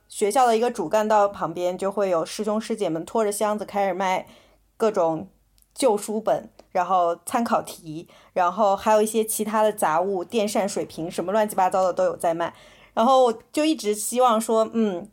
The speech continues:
可以早点毕业，我也可以拎着箱子在这个主干道上去卖点东西。我还有印象，当时大概毕业前的时候，大概卖到了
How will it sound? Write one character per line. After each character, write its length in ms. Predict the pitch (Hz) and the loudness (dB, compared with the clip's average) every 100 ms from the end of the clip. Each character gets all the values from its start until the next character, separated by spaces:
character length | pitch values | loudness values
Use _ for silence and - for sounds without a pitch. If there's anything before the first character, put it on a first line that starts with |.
| - | -8
可 80 | - | -4
以 80 | 254 | -2
早 200 | 240 208 | 2 2
点 240 | 247 175 | 2 -2
毕 160 | 175 208 | -4 -2
业， 120 | 202 | 0
我 160 | 185 220 | 4 4
也 100 | 247 | 2
可 160 | 240 | 0
以 80 | 208 | -4
拎 160 | 190 240 | -2 -2
着 80 | 214 | -2
箱 260 | 226 220 | 0 -2
子 240 | 208 - - | 0 -2 -2
在 120 | 240 | -2
这 80 | 226 | 0
个 120 | 220 | -2
主 120 | 214 | -2
干 200 | 170 208 | -2 0
道 180 | 208 202 | 2 0
上 180 | 202 180 | 0 -4
去 160 | 190 202 | -4 -4
卖 200 | 214 190 | -2 -2
点 120 | - | -4
东 200 | 180 208 | -4 -6
西。 200 | - - - - - | -8 -14 -20 -20 -4
我 60 | 233 | 0
还 220 | 277 285 - | 2 0 -6
有 200 | 220 190 | 0 2
印 220 | 190 254 240 | 2 -2 -2
象， 260 | 254 214 | 0 0
当 240 | 220 226 254 | 0 0 -2
时 220 | - 175 | -8 -4
大 240 | 233 214 | 0 0
概 340 | 208 214 196 - _ _ - | 2 2 2 0 _ _ -12
毕 160 | 254 | -4
业 160 | 247 220 | 0 0
前 240 | - 160 | -2 -4
的 100 | 180 | -4
时 140 | 202 196 | -4 -2
候， 140 | 180 | -2
大 120 | 214 | 0
概 140 | 202 196 | 0 0
卖 160 | 202 | 0
到 240 | 190 190 | 2 2
了 140 | 180 | 2